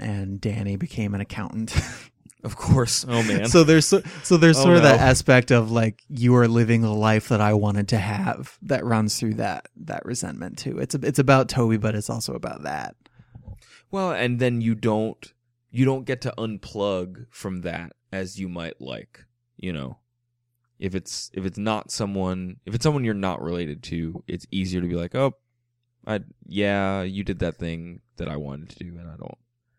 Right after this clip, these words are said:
Speaker 2: I, I resent that, but I don't have to then, like, deal with you as a person in my life 'cause we're
Speaker 1: Mm-hmm.
Speaker 2: related."
Speaker 1: <laughs> There was one other, if you didn't have any other big things,
Speaker 2: Nope.
Speaker 1: there was one other thing that bugged me, and I thought it might lead to a good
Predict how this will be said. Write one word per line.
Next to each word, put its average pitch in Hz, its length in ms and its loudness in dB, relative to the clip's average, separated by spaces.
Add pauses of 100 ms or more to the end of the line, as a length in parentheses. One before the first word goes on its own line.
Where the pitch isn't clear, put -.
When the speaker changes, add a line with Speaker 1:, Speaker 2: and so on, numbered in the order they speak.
(720)
Speaker 2:
I, 85 120 -12 (200)
I 85 120 -10
resent 104 400 -4
that, 92 280 -2
but 90 300 -4
I 90 80 -2
don't 87 220 -2
have 95 200 -4
to 90 100 0
then, 92 360 0
like, 90 380 -8
deal 92 260 2
with 90 240 -4
you 85 240 -4
as 69 140 -8
a - 60 -12
person 55 500 -10
in 64 180 -12
my - 140 -14
life - 360 -12
'cause - 180 -18
we're - 120 -8 (140)
Speaker 1:
Mm-hmm. 123 40 0
Speaker 2:
related." 104 340 -2 (440)
Speaker 1:
<laughs> - 40 -20 (2250)
There 131 160 4
was 208 260 2
one 143 640 4
other, 123 500 4
if 120 200 -2
you 165 140 0
didn't 196 160 4
have 139 240 6
any 127 360 4 (280)
other 123 200 2
big 113 300 0
things, 113 180 2
Speaker 2:
Nope. 160 80 2
Speaker 1:
there 110 100 2
was 156 140 2
one 139 400 4
other 120 260 2
thing 117 280 -2
that 113 200 -6
bugged 110 220 -4
me, 107 220 -4
and 107 160 -6
I 101 100 -4
thought - 460 -6
it - 200 -2
might 110 300 -10
lead 107 260 -6
to 113 140 -4
a 104 60 -4
good 117 420 -8